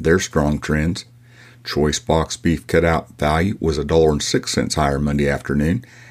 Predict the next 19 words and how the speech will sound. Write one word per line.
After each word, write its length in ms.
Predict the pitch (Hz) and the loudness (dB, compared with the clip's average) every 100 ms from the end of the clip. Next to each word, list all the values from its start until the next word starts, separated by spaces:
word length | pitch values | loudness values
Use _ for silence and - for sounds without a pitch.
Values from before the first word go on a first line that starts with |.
| - | -14
at 280 | - 71 - | -8 -8 -6
two 200 | - 85 | -2 0
hundred 280 | 82 85 82 | 0 0 0
and 100 | 78 | 0
eighty-eight 360 | 85 85 80 - | 0 0 -2 0
dollars 340 | 85 82 78 | 2 2 2
and 120 | 65 | -2
thirty-four 460 | - 120 110 - 76 | 0 2 2 0 0
cents 300 | - 73 - | 0 -2 -2
a 40 | |
hundredweight. 560 | 73 78 76 87 - - - - - - | 0 0 2 2 0 -6 -20 -20 -20 -20
Select 680 | - - 76 76 82 - - | -10 -2 0 2 2 0 -4
was 220 | 76 71 | -4 -4
two 180 | - 87 | -2 2
dollars 340 | 87 82 78 | 4 4 4
and 120 | 67 64 | 0 -2
seventeen 500 | - 120 - 76 71 | 0 0 0 -2 -2
cents 300 | - 110 - | -2 -2 0
higher 340 | 69 78 | 0 0